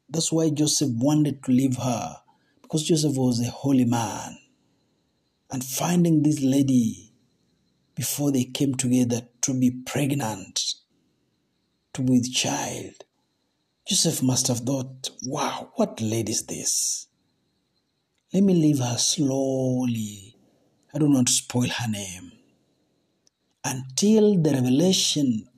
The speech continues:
by the angel that no, no, no, she's not as bad as she may seem. It's by the Holy Spirit.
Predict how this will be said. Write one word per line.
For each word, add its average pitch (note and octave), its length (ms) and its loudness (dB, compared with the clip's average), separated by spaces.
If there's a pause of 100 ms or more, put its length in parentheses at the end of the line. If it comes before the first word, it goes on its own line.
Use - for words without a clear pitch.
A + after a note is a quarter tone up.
(240)
by C3 100 -8
the A#2+ 220 -8
angel A#2+ 640 -6 (920)
that - 140 -14
no, C3 220 2
no, D#3+ 120 2
no, B2+ 200 0
she's A#2+ 260 -4
not C3 260 -2 (120)
as A#2+ 120 -8
bad A2+ 640 -6 (880)
as - 120 -2
she - 140 0
may A2 120 0
seem. F#2 480 -2 (680)
It's - 160 -8
by G#2+ 180 -4
the A2+ 100 -6
Holy A2 320 -4
Spirit. - 640 -8